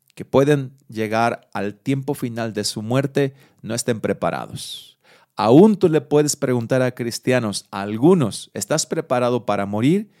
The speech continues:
Y alguno te va a decir, "No, no estoy preparado". ¿Qué significa estar preparado para morir? Que tú no significa que seas perfecto, pero que tú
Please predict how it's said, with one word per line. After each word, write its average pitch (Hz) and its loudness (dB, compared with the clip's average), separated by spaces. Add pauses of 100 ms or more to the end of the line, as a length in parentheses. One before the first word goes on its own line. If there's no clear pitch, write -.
(180)
Y 92 -8
alguno 123 -2
te 131 -6
va 117 0
a - 0
decir, 127 -2 (280)
"No, 104 -4
no 110 -4
estoy 104 -4
preparado". 85 -6 (300)
¿Qué 214 4
significa 165 0
estar 147 2
preparado 127 2
para 127 2
morir? 139 2 (1200)
Que 104 -4
tú 208 6 (400)
no 117 -2
significa 156 -2
que 123 -4
seas 135 0
perfecto, 151 0 (180)
pero 90 -8
que 95 -2
tú 254 4